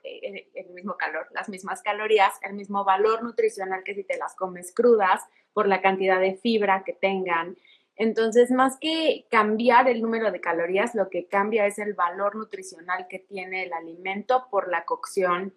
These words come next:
que tenga, dependiendo además del tipo de cocción o si ya le agregas más cosas, eh,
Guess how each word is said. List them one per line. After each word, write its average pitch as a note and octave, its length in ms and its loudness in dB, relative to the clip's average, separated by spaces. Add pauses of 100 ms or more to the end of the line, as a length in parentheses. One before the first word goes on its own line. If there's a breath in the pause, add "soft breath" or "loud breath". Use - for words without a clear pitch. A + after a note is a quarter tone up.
(220)
que F#3+ 120 2
tenga, F#3+ 680 2
dependiendo G3 600 2
además F#3+ 280 2
del F#3+ 120 -2
tipo G3 220 -2
de F3+ 140 4
cocción F#3+ 380 0
o G3 40 0
si G3 180 -4
ya G3 160 6
le G#3+ 100 6
agregas G3+ 580 4
más F#3+ 280 -2
cosas, F#3+ 520 -2 (500)
eh, G3 440 2